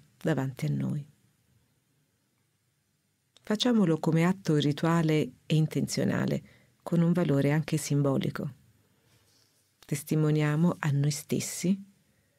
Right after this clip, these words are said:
la nostra precisa intenzione, il nostro preciso impegno ad accendere una luce, una luce calda.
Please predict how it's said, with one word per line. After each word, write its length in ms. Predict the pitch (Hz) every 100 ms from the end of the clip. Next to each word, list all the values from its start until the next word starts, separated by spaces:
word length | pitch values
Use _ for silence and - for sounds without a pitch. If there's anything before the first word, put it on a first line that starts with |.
| _ _ _ -
la 100 | 151
nostra 480 | 180 196 - 185 180
precisa 520 | - 165 - 202 196
intenzione, 1000 | 185 - 160 156 - - - - 143 - _ _ _ _ -
il 160 | 156
nostro 380 | 165 180 - 185
preciso 480 | 185 165 - 175 175
impegno 720 | 170 165 147 131 135 135 139
ad 140 | 160 151
accendere 500 | 147 147 147 147 147
una 180 | 143 139
luce, 420 | 175 - 180 - _ _ _
una 180 | 156 147
luce 280 | 147 - 156
calda. 440 | 139 143 147